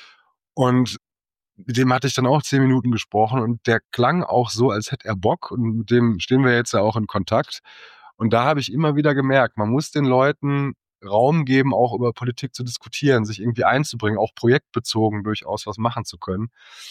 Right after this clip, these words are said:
Und ich glaube, das wird jetzt sehr wichtig in den nächsten Wochen und Monaten bis zur Kommunalwahl, dass man das auch hinbekommt. Aber da gibt's ja Pläne, so viel sei gesagt, also sowohl von Seiten des Kreises als auch von meinem Ortsverband, bei deinem Ortsverband,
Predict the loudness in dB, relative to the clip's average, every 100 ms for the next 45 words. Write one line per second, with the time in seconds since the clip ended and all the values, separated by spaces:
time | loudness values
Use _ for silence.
0 | -20 _ -4 -2 2 2 2 0 0 0
1 | 0 2 2 2 -2 -6 -6 -2 0 2
2 | 0 -2 -2 0 0 -4 _ -4 -2 0
3 | -2 0 2 2 2 0 0 0 -2 -14
4 | -20 -20 _ -10 -4 -4 -2 0 2 2
5 | 2 2 0 0 -2 0 -2 -4 -2 0
6 | 0 -2 -4 -4 0 2 2 0 0 -2
7 | -2 -2 -4 2 4 4 2 -2 -8 _
8 | _ -6 -4 0 2 4 4 4 4 2
9 | 0 -2 0 0 0 0 0 2 2 0
10 | -4 0 2 2 -2 -8 -10 -10 -8 -6
11 | -6 -4 -2 -2 0 -2 0 0 2 -2
12 | -2 -2 -2 0 2 2 0 -4 -4 -2
13 | 0 0